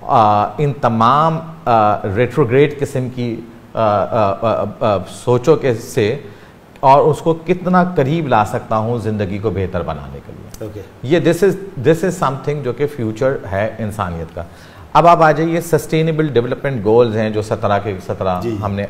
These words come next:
Speaker 1: आइडेंटिफाई किए, वो सत्रह के सत्रह गोल भी अगर आप देखें, अ, वो रिवॉल्व इसी के, अ, गिर्द कर रहे हैं, और लेकिन उनको भी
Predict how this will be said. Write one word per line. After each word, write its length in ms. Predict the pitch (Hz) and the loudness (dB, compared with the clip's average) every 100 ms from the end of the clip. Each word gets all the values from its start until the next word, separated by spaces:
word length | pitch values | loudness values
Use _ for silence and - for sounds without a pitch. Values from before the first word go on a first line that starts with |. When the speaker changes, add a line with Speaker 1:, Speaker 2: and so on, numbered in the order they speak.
| - | -4
Speaker 1:
आइडेंटिफाई 540 | 95 101 107 113 104 | -4 -4 -4 0 0
किए, 240 | 104 107 135 - - - - | -2 -6 -8 -16 -20 -10 2
वो 120 | 196 | 2
सत्रह 440 | 202 208 202 233 | 6 2 6 6
के 160 | 226 214 | 8 4
सत्रह 380 | - 190 220 220 | 4 2 6 6
गोल 240 | 156 160 | 6 4
भी 100 | 156 | 4
अगर 160 | 151 143 | 2 2
आप 120 | 135 | 0
देखें, 560 | 98 98 - 143 87 - - - - - 131 | -2 -4 -4 -4 -4 -10 -18 -20 -20 -6 0
अ, 360 | 110 113 - | 2 2 0
वो 480 | 131 131 180 190 95 - | -4 0 2 2 -2 -4
रिवॉल्व 680 | 120 113 123 131 160 196 190 - - | 0 2 2 4 6 6 4 -4 -2
इसी 320 | 175 165 208 190 | 0 2 0 2
के, 260 | 202 185 | 4 4
अ, 460 | 165 - 143 135 104 | 4 0 4 4 6
गिर्द 260 | 156 160 | 2 4
कर 140 | 131 107 | 2 4
रहे 180 | 113 110 | 2 2
हैं, 400 | 117 165 - - - - | 0 -4 -8 -18 -20 -2
और 280 | 131 135 - | 6 6 6
लेकिन 320 | 147 160 190 | 2 2 0
उनको 480 | - 180 180 180 202 | 0 2 4 4 2
भी 600 | 165 - 180 208 208 - | 2 -4 -2 -2 -4 -10